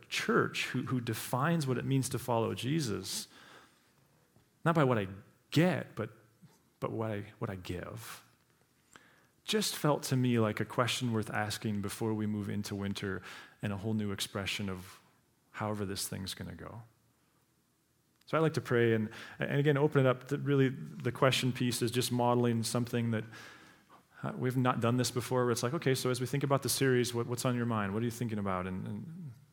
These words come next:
and we'll have a, a brief conversation there. God, thanks for the people in this room and those watching from home,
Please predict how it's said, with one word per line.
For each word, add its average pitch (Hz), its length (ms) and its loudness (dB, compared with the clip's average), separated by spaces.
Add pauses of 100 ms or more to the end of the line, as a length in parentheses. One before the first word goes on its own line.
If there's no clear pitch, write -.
(340)
and 101 100 -6
we'll 101 100 -4
have 98 180 -2
a, 110 60 -6
a - 160 -10 (120)
brief 104 180 -4
conversation 101 640 -4
there. 95 140 -4
God, 107 320 -4 (2500)
thanks 147 320 2
for 147 140 4
the 131 80 6
people 143 260 2
in 135 80 6
this 127 220 2
room 139 340 6
and 117 160 2
those 123 180 2
watching 127 320 4
from 120 200 -2
home, 123 540 0